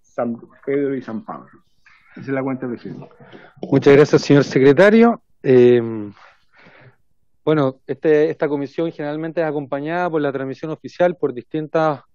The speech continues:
Speaker 2: pescadores y pescadoras. Este fin de semana, incluido el día de hoy, están conmemorando la fiesta de San Pedro, el patrono. Así que les enviamos un saludo a todos quienes forman parte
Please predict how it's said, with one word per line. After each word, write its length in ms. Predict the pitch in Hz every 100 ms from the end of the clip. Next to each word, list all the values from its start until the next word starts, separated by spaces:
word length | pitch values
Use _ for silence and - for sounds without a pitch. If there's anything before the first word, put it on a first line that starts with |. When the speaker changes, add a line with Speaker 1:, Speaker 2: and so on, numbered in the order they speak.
| _ _ _ _
Speaker 2:
pescadores 580 | 139 - 127 139 175 160
y 80 |
pescadoras. 640 | 147 143 - 143 180 214 202
Este 380 | 160 156 151 135
fin 180 | -
de 60 | 139
semana, 380 | - 135 170 185
incluido 340 | 160 147 147
el 80 | 151
día 180 | 147 143
de 60 |
hoy, 180 | 143 170
están 220 | 180 160
conmemorando 600 | - 143 139 135 147 156
la 120 | 147 131
fiesta 300 | 143 - 135
de 100 | 131
San 180 | 113
Pedro, 380 | 110 165 170 175
el 60 | 175
patrono. 520 | 123 110 160 185 214 _ _ _
Así 180 | _ 131
que 200 | 127 131
les 160 | 127 123
enviamos 420 | 123 135 143 139
un 100 | 135
saludo 480 | - 120 143 170 170
a 80 |
todos 300 | 143 151 151
quienes 300 | 135 147 143
forman 300 | - 139 135
parte 520 | 127 147 151 - 151